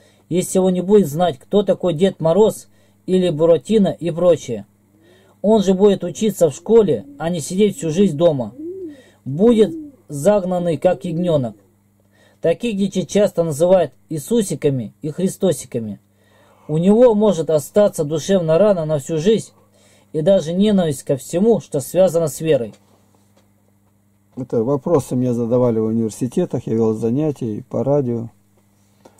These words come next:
Speaker 1: Ответ. Для нас основной непоколебимый столб — призыв Христа. Марка десять четырнадцать.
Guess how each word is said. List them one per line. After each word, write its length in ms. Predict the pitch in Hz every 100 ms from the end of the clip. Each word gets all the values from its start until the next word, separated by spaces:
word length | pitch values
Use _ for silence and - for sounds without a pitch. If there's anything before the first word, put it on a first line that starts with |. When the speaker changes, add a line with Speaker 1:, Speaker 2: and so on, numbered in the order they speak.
| _ _ _ _ _
Speaker 1:
Ответ. 500 | 143 165 185 170 - _ _ _ _ _ _ _ _ _ _ _ _ _ _ _ _ _ -
Для 240 | 120 170
нас 360 | 190 240 208 - -
основной 600 | 165 - 180 185 226 208
непоколебимый 920 | 175 - 190 170 175 170 208 196 165
столб — 480 | - - 220 214 - _ _ _ _ _ -
призыв 420 | 156 151 196 196
Христа. 540 | 175 170 - 151 110 - _ _ _
Марка 440 | 135 190 208 180
десять 400 | 151 165 170 160
четырнадцать. 640 | - - 180 147 120 113